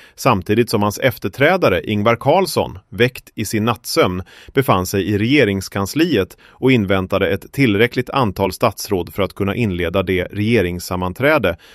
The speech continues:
där Sverige kom att förändras på alla områden, inte minst det utrikes- och säkerhetspolitiska.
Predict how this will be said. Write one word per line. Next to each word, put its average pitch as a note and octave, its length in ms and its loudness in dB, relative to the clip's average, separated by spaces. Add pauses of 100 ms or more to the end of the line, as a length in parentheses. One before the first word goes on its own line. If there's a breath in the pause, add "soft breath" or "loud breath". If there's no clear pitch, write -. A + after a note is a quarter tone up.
(240 loud breath)
där G#2+ 140 4
Sverige F#2+ 360 2
kom G2 200 -4
att F#2 120 -4
förändras F2 480 -2
på - 220 -6
alla B2 420 2
områden, - 680 -6 (260)
inte A#2+ 280 0
minst C3+ 540 0
det G2 180 -4
utrikes- F2+ 680 -4
och E2+ 180 -14
säkerhetspolitiska. F#2 1200 -6